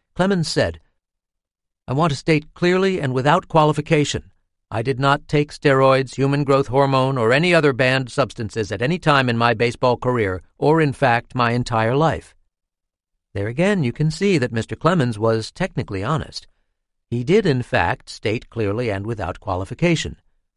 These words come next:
What he stated was a lie, but it was truthfully a statement. We all tell lies to ourselves, to our friends, and to the world at large.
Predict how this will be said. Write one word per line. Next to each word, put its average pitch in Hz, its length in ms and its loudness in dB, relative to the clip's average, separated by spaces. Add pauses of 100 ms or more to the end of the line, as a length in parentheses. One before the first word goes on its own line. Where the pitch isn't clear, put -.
(460)
What 95 220 -6
he 101 160 -12
stated 156 480 -4
was 92 180 -6
a 92 60 -10
lie, 82 500 -4 (140)
but 107 180 -6
it 113 80 -8
was 135 260 2
truthfully 107 560 -4
a 110 60 -6
statement. - 540 -8 (2750)
We 170 200 0
all 135 360 2
tell 123 280 0
lies 107 360 0
to 110 160 -8
ourselves, 98 720 -8
to 107 100 -6
our 90 100 -4
friends, 110 480 -2
and 165 220 -2
to 180 80 -6
the 147 100 0
world 120 280 0
at 104 80 -6
large. 101 440 -4